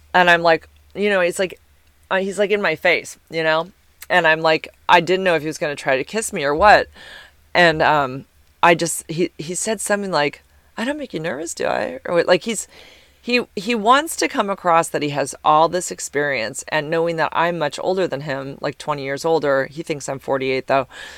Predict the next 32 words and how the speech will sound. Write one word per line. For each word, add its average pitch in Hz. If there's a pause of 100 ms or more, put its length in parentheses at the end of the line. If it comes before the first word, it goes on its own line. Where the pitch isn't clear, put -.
(220)
um, 147 (160)
he 208
wants 190
to 202
try 160
to 135
show 143
me 123
how 135 (580)
confident 139
he 104
is 87
and 135
how 139
he 135
can, 131 (880)
you 160
know, 117
manage 143
an 135
older 135
woman 151
and 143
show 156
me, 110 (500)
you 147
know, 127
the 143
right 156
way 151
or 113
whatever. 131